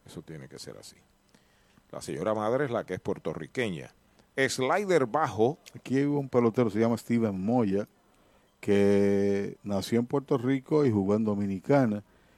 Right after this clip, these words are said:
Speaker 2: Eh, Willy, ahorita se me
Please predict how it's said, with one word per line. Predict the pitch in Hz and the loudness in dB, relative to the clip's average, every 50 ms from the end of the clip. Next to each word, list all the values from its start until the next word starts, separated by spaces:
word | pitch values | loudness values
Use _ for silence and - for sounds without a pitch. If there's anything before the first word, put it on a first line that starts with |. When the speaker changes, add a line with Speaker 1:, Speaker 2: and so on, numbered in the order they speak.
| _ _ _ _ - | _ _ _ _ -2
Speaker 2:
Eh, | 104 104 104 104 104 101 98 | 2 4 6 6 6 6 4
Willy, | 92 98 113 131 143 - - 120 - 151 143 139 139 139 131 110 - - - - - - - - | 2 2 2 2 2 2 2 2 2 2 0 0 0 -2 -2 -4 -6 -10 -14 -14 -18 -20 -16 -12
ahorita | 117 113 120 120 - | -8 -8 -8 -8 -8
se | 107 113 | -6 -6
me | 113 117 - 110 113 | -4 -4 -4 -4 -6